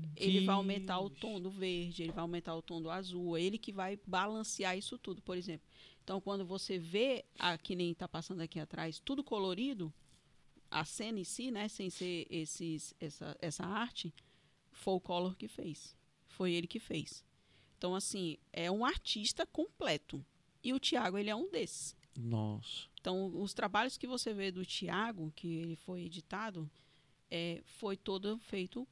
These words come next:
Speaker 1: Collor. E é cena por cena, tá? Então, assim, o cara
Speaker 2: Frame a frame.
Speaker 1: é foda. Então, assim, ele é um cara, ele, e, e ele prepara, às vezes, o Collor dele e já aplica em outros, né? Porque tá no mesmo tom.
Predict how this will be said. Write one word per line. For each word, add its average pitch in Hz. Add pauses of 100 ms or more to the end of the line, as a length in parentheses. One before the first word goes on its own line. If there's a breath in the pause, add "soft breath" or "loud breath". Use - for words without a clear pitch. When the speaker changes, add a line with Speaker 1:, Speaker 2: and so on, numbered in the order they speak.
Speaker 1:
Collor. 170 (420)
E 214
é 180
cena 180
por 240
cena, 165
tá? 165 (760)
Então, 175
assim, 185
o 170
cara 185 (120)
Speaker 2:
Frame 127
a 123
frame. 113 (160)
Speaker 1:
é 170
foda. 165 (420 loud breath)
Então, 170
assim, 175
ele 165
é 175
um 180
cara, 180
ele, 185 (160)
e, 175
e 175
ele 180
prepara, 214
às 196
vezes, 185
o 185
Collor 170
dele 196
e 226
já 233
aplica 233
em 254
outros, 180
né? 196
Porque -
tá 233
no 226
mesmo 226
tom. 254